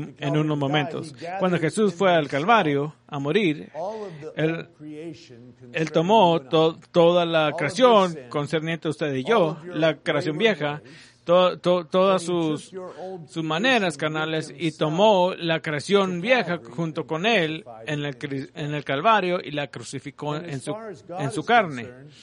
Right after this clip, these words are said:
Speaker 2: Y
Speaker 1: the old creation
Speaker 2: conforme a
Speaker 1: has
Speaker 2: Dios,
Speaker 1: passed away,
Speaker 2: y,
Speaker 1: and
Speaker 2: con-,
Speaker 1: all things have
Speaker 2: conforme a
Speaker 1: become
Speaker 2: Dios,
Speaker 1: new
Speaker 2: la
Speaker 1: concerning
Speaker 2: creación
Speaker 1: you.
Speaker 2: vieja ha pasado y todo ha venido a ser nuevo.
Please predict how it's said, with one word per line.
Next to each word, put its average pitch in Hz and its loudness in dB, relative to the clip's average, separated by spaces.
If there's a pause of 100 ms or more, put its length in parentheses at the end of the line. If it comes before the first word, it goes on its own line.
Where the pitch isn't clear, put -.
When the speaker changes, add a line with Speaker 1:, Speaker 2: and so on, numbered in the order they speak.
(320)
Speaker 2:
Y 147 -2
Speaker 1:
the 175 -6
old 196 -10
creation 156 -16 (160)
Speaker 2:
conforme 165 -2
a - 4
Speaker 1:
has 175 2
Speaker 2:
Dios, 208 4
Speaker 1:
passed - -10
away, 135 -12 (160)
Speaker 2:
y, 175 -4 (420)
Speaker 1:
and 147 -16
Speaker 2:
con-, 185 -4
Speaker 1:
all 185 -12
things 151 -18
have 143 -20
Speaker 2:
conforme 175 -2
a 160 2
Speaker 1:
become - -4
Speaker 2:
Dios, 190 2
Speaker 1:
new 151 -18 (120)
Speaker 2:
la 160 0
Speaker 1:
concerning 127 -18
Speaker 2:
creación 170 -2
Speaker 1:
you. 170 -4
Speaker 2:
vieja 208 2
ha 147 -6
pasado 180 2 (160)
y 147 -6
todo 175 2
ha 147 2
venido 147 -6
a 131 -6
ser 135 -6
nuevo. 170 -2